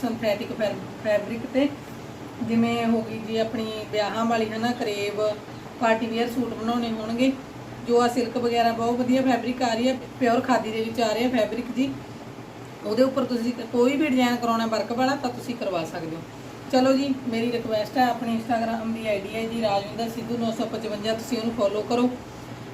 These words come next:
ਤੇ ਆਪਣਾ ਆਰ ਕੇ ਬੁਟੀਕ ਚੈਨਲ ਹੈ ਜੀ, ਉਹਦੇ ਉੱਪਰ ਵੀ ਆਪਾਂ ਵੀਡੀਓ ਸਟਾਰਟ ਕਰਤੀ ਪਾਉਣੀ, ਥੋੜ੍ਹਾ ਜਿਹਾ ਹਜੇ ਟਾਈਮ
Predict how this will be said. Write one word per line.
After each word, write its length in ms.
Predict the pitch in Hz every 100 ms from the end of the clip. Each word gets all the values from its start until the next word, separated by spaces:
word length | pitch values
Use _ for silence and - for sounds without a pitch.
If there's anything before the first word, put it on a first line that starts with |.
| -
ਤੇ 180 | 247 220
ਆਪਣਾ 340 | 233 226 240 233
ਆਰ 160 | 226
ਕੇ 160 | 226 240
ਬੁਟੀਕ 260 | 233 247 226 -
ਚੈਨਲ 280 | 233 226 226
ਹੈ 100 | 226
ਜੀ, 100 | 233
ਉਹਦੇ 140 | 226
ਉੱਪਰ 220 | 240 247
ਵੀ 120 | 233 247
ਆਪਾਂ 200 | 240 233
ਵੀਡੀਓ 260 | 226 226
ਸਟਾਰਟ 280 | 226 240 220
ਕਰਤੀ 300 | 226 226 247
ਪਾਉਣੀ, 280 | - 226 269
ਥੋੜ੍ਹਾ 260 | 254 226
ਜਿਹਾ 200 | 240 240
ਹਜੇ 180 | 226 226
ਟਾਈਮ 240 | 220 220